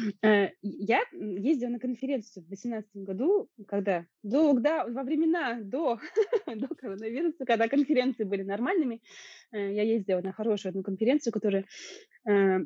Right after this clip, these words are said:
там была про коммуникации в сфере инфекционных заболеваний. И, м, там, конечно, была, м, классная часть о коммуникации в вакцинах. И есть такая лаборатория, м, э,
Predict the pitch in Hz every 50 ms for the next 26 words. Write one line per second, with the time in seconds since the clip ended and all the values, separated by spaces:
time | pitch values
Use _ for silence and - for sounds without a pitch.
0 | 220 - _ - 180 196 - 226 240 240 240 233 226 - 233 214 - 214 226 220
1 | 208 - 269 277 - - 233 196 - - - 233 214 214 196 - 202 - - 220
2 | 214 208 185 _ 185 180 185 190 190 170 165 151 151 165 - 202 233 277 269 294
3 | _ - 226 214 214 190 _ _ _ _ 226 208 - 226 262 285 240 226 214 240
4 | 240 - 220 185 190 196 202 202 190 180 170 175 190 190 196 196 _ - 208 214
5 | 202 196 - 190 170 170 - 226 254 277 _ - - 208 208 196 185 - 190 190
6 | 190 190 - 220 233 - _ 214 175 190 - - - 415 453 330 - - 220 208
7 | 254 370 381 - 277 269 - 277 247 240 226 190 208 226 208 320 427 480 440 359
8 | 285 233 - _ _ _ _ _ _ _ _ _ _ _ _ _ 214 220 208 202
9 | 202 196 190 _ - - - - - - - - _ _ - 208 196 190 185 185
10 | 180